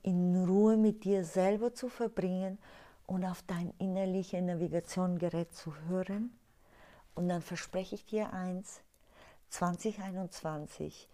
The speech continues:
wird absolut dein Jahr sein.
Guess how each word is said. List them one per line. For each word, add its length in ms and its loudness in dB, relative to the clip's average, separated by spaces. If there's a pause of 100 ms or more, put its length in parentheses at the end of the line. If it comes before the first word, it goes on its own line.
(280)
wird 340 -8
absolut 840 0 (360)
dein 280 0
Jahr 280 -6
sein. 300 -12